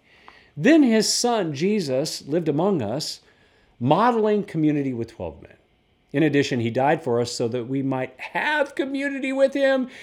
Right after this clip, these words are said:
And to top it off, the Holy Spirit exclusively works within us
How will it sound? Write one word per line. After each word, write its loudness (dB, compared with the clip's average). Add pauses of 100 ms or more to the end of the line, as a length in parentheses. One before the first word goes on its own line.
(200)
And 2
to 2
top 4
it 4
off, 4
the 0
Holy 4
Spirit 2 (240)
exclusively 0
works 2
within 0
us 4